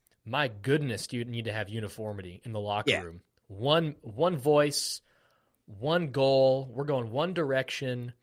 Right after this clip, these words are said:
Speaker 1: If you wanna dissent,
Speaker 2: <laughs> The
Speaker 1: then
Speaker 2: cliches.
Speaker 1: That's right. That's right. Yeah. Jury's still
Speaker 2: Come on,
Speaker 1: out.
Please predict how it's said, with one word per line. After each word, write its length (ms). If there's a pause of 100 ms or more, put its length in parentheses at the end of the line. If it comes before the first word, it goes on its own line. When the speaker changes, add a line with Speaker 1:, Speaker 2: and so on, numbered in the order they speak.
(400)
Speaker 1:
If 160
you 120
wanna 160
dissent, 640 (120)
Speaker 2:
<laughs> 120
The 80
Speaker 1:
then 100
Speaker 2:
cliches. 760 (280)
Speaker 1:
That's 320
right. 160 (160)
That's 160
right. 200 (100)
Yeah. 280 (580)
Jury's 320
still 240
Speaker 2:
Come 120
on, 120
Speaker 1:
out. 60